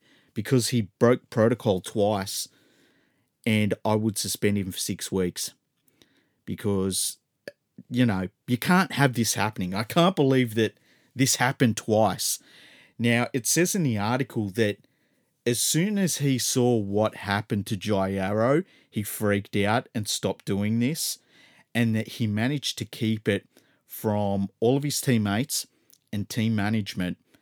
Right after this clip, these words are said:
And when he broke things off, the young lady that was involved in this, she basically told his wife and the N R L what had been going on. And I just can't believe that somebody would risk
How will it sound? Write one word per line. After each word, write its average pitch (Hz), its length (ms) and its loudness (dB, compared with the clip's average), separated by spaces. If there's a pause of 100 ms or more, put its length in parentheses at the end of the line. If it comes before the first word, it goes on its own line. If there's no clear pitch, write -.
(540)
And 104 340 -2
when 113 280 0
he 123 160 -4
broke 113 360 2
things 101 340 -4
off, 104 400 0 (500)
the 107 140 -2
young 110 340 -2
lady 104 320 -2
that 104 180 -4
was 117 140 -4
involved 104 640 0
in 95 220 -2
this, 95 480 -6 (360)
she 107 220 -6
basically 98 680 -2
told 92 580 -4
his - 320 -12
wife 90 520 -6
and 90 280 -4
the 98 280 -8
N 95 200 -4
R 90 320 -4
L 85 180 -4
what 95 180 -4
had 92 160 -6
been 92 220 -4
going 92 380 -8
on. 95 300 -8 (1120)
And 98 500 -2
I 117 80 -4
just 139 200 -2
can't 170 220 4
believe 139 360 4
that 123 160 0
somebody 131 360 0
would 104 240 -4
risk 110 520 0